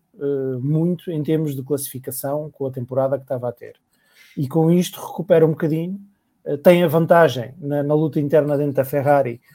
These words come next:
que, do, do, do, do Leclerc ter ficado para trás, eh,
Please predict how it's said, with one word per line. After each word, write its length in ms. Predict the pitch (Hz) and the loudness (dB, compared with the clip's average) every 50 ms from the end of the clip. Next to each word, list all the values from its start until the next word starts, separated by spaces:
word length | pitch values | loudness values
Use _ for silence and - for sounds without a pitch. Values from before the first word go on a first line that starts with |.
| _ _ _ _ _ _ _ _ - | _ _ _ _ _ _ _ _ -4
que, 380 | 143 143 143 139 135 131 127 120 123 123 117 117 117 117 113 - - | -2 0 0 2 2 0 -2 -2 -4 -6 -6 -8 -10 -12 -14 -16 -16
do, 380 | 190 175 151 127 123 139 139 131 | -12 -8 -8 -6 -4 -4 -4 -2
do, 300 | 123 139 135 135 131 131 | -2 -2 0 0 0 0
do, 280 | 127 131 127 123 123 127 117 | 0 -2 -2 -2 -4 -4 -4
do 120 | 123 131 | -4 -4
Leclerc 480 | 135 139 143 131 - 160 160 151 135 131 | -2 -2 -2 0 6 8 8 8 6 4
ter 80 | - 131 | -2 -4
ficado 360 | - 143 131 - 131 131 - | -6 -4 0 0 0 0 -2
para 100 | - 147 | -6 -4
trás, 400 | 139 - 156 165 185 185 - _ _ _ - - - - - - - - _ _ - 135 | -2 0 0 0 -2 -6 -10 _ _ _ -10 -8 -8 -8 -8 -12 -18 -20 _ _ -8 -2
eh, 360 | 135 139 139 135 135 135 | 0 0 0 0 0 -2